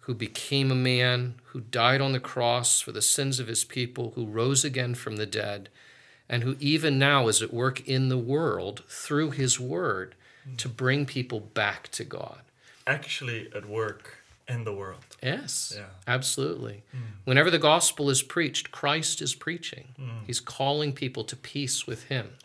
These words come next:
Speaker 2: Wow.
Speaker 1: So, uh, whenever the people of God meet together, even if it's a very small gathering, Christ says, "There am I also."
Speaker 2: Mm.
Speaker 1: So communion with God is always through Christ, and it always involves, first and foremost,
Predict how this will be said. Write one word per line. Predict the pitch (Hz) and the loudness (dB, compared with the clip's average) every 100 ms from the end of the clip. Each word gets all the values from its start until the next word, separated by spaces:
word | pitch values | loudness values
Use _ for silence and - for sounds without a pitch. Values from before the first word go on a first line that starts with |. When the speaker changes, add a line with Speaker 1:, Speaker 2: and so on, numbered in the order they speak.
| 120 | -16
Speaker 2:
Wow. | 92 87 82 - _ - | -14 -14 -16 -20 _ -10
Speaker 1:
So, | - 117 113 113 104 | -4 0 0 0 -4
uh, | 117 | -4
whenever | 117 120 131 | 0 2 2
the | 135 | 2
people | 135 147 147 131 | 0 -2 0 -2
of | 127 | 2
God | 131 135 127 | 4 6 4
meet | 123 127 156 - | 2 2 2 0
together, | - - 120 131 147 117 - - | -2 -2 2 2 2 0 -6 -8
even | 120 120 123 | -6 -2 -2
if | |
it's | 127 127 | -2 -4
a | |
very | 123 127 | -2 0
small | - - 120 131 | 0 -2 0 0
gathering, | 127 127 156 - 95 | 0 0 -2 -8 -10
Christ | - 113 117 - - | -6 -2 0 -2 0
says, | - 113 107 - - - | -2 -2 -2 -2 -4 -8
"There | 110 113 | -2 2
am | 143 147 | 2 0
I | 160 | 0
also." | 147 180 - - - - _ 127 | -2 -2 -4 -6 -8 -16 _ -12
Speaker 2:
Mm. | 113 101 95 - _ - | -12 -12 -16 -20 _ -8
Speaker 1:
So | - 117 113 - | -2 2 2 0
communion | - 123 131 165 180 165 | -2 2 4 4 4 4
with | 139 - | 2 2
God | 131 131 127 | 4 6 4
is | 110 | 2
always | 110 110 110 107 - - | 0 0 0 2 2 0
through | - - 127 147 170 175 | -4 -2 2 4 4 0
Christ, | - 95 95 - - - - | -6 -4 -4 -6 -6 -6 -6
and | 117 110 | -4 -4
it | 107 | 0
always | 113 127 135 131 | 2 2 2 0
involves, | 123 107 107 104 104 | -2 0 2 2 0
first | - 175 180 - | -2 -2 -2 -2
and | 123 | -6
foremost, | - 175 190 101 92 - - | -4 -4 0 0 0 0 -4